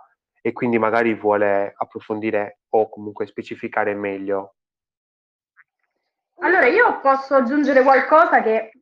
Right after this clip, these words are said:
Speaker 2: mm, non so se, mm, allora, non è proprio inerente alla U X, però c'è tutto un discorso, che la domanda era, eh, quanto è importante il copy se poi non viene letto. Dobbiamo
Speaker 1: Esatto.
Speaker 2: par-, scusate il cane. <laughs>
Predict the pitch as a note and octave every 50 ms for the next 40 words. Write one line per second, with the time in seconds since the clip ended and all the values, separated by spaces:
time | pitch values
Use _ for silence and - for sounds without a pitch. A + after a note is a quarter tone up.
0 | _ G#3+ A3 A3+ A3+ A3+ A3+ A3+ A3+ - - C#4 C#4 C#4 - B3+ A#3 A3 - -
1 | - A3+ G#3 G#3 G#3 G3+ G3+ G3+ _ _ _ _ _ _ _ _ _ _ _ -
2 | B3+ A3 A3 - G3 - - - - A#3 B3 C#4 D4+ D#4+ D#4+ D#4 D4+ C4+ B3 C4+
3 | B3+ B3+ B3 A#3+ A#3 G#3+ A#3 A3+ A#3 A#3 G#3+ G#3 G3 G3+ G3+ G3+ - - _ _
4 | - G#3 G#3+ B3 C4 A3+ - - G#3+ G3+ _ - C#4+ C4+ - C4+ B3 A#3 A3+ A3
5 | _ - A#3 A#3 A#3 - - G#3 - - _ _ _ _ _ - G#3 G#3 G#3+ A3
6 | A#3+ B3 A#3 A3+ G3+ G3+ F#3+ F3+ F#3+ F#3 - - _ _ _ _ _ _ _ _
7 | _ _ - G#3+ G3+ G3+ G3+ G3+ - - C4 C#4 C#4+ C#4+ C#4 A#3+ A#3+ A3+ A#3 A#3+
8 | A3+ A#3 - B3 B3 C4 C4+ - A#3 A3+ - - A3+ A#3+ A3 A3 G#3+ G3+ - A3+
9 | A3 A3 G#3 G#3 G3+ G3 G3 G3+ G3 F#3 - - _ - - C6+ - - - -
10 | - - - - - - A#3+ G#3 C4 C#4 C#4 C#4 B3+ A3+ B3 A#3+ A#3 A3 G#3+ -
11 | G#3+ A3 A3 A3+ A3 G#3 G#3+ - - A3 G3+ F#3+ G3 G#3 - _ _ _ _ _
12 | _ _ - A#3 A#3 C4 D#4 A#3+ C4+ B3